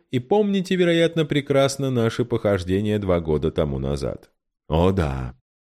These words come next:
И, конечно, помните семерых братьев-разбойников». «Конечно. Ведь никто из них не остался живым. В перестрелке было убито четыре, остальные же трое были казнены.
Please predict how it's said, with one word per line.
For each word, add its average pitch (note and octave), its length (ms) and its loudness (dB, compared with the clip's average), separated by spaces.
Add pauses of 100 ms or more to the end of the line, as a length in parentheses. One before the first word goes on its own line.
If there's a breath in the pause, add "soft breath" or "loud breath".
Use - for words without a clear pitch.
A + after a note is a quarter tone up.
И, D#2+ 80 -4
конечно, D#2 440 0
помните F2+ 500 0
семерых D#2 520 0
братьев-разбойников». F2 1200 -2 (360)
«Конечно. D2+ 640 -4 (480)
Ведь D#2 280 0
никто D#2+ 360 0
из D#2 160 -2
них D#2+ 160 -2
не E2 100 0
остался D2+ 460 -4
живым. E2+ 420 -4 (260)
В - 100 -20
перестрелке E2+ 600 0
было D#2+ 220 0
убито D#2 340 -4
четыре, F2 500 -4 (240)
остальные E2 520 0
же E2 140 -2
трое E2 260 2
были D#2+ 240 -2
казнены. F2+ 600 -2